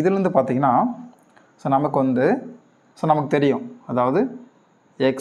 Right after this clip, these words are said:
of z அப்படின்றது என்னன்னு பாத்தீங்கன்னா, summation n equal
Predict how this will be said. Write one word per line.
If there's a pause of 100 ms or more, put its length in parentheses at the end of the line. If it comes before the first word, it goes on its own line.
(180)
of (120)
z (200)
அப்படின்றது
என்னன்னு
பாத்தீங்கன்னா, (960)
summation (440)
n (180)
equal